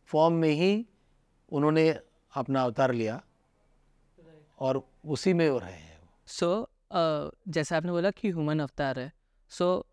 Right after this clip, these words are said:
Speaker 3: इसी के connected एक, पहले एक story आती है जो सीता हरण के time पे होती है। But before coming to that, I have one question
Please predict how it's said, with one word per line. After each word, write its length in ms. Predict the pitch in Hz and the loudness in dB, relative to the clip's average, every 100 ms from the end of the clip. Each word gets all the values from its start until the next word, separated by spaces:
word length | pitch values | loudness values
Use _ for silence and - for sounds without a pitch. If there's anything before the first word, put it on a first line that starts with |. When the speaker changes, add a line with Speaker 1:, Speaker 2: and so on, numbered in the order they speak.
| _ | _
Speaker 3:
इसी 320 | 175 - 185 | -6 -2 -2
के 400 | 180 220 226 226 - - | 0 2 2 0 -6 -4
connected 840 | 156 151 - _ 175 160 139 156 160 _ _ _ _ | -2 -2 -6 _ -2 0 -2 -6 -8 _ _ _ _
एक, 120 | 156 | -8
पहले 360 | - 156 143 160 | -2 -2 0 -2
एक 100 | 160 | -2
story 360 | - 156 147 156 | -4 -2 0 0
आती 300 | 139 - 147 | 0 -2 -2
है 120 | 180 | 0
जो 120 | 190 | -2
सीता 320 | - 147 156 | -2 -2 -2
हरण 180 | 151 143 | -2 -2
के 140 | 135 | -4
time 260 | 143 131 123 | -4 -4 -6
पे 100 | 131 | -4
होती 340 | 135 120 123 | -6 -4 -4
है। 140 | 131 185 _ _ _ _ _ _ _ - _ _ _ | -4 -6 _ _ _ _ _ _ _ -20 _ _ _
But 260 | 170 170 185 - 175 | 0 2 2 -2 -6
before 280 | 165 185 | -4 0
coming 260 | 185 180 185 | 0 0 0
to 0 | |
that, 200 | 202 240 | 0 0
I 240 | 180 156 | 0 0
have 140 | 180 160 | -2 -2
one 100 | 160 | -4
question 440 | 156 131 120 139 | -2 -6 -6 -8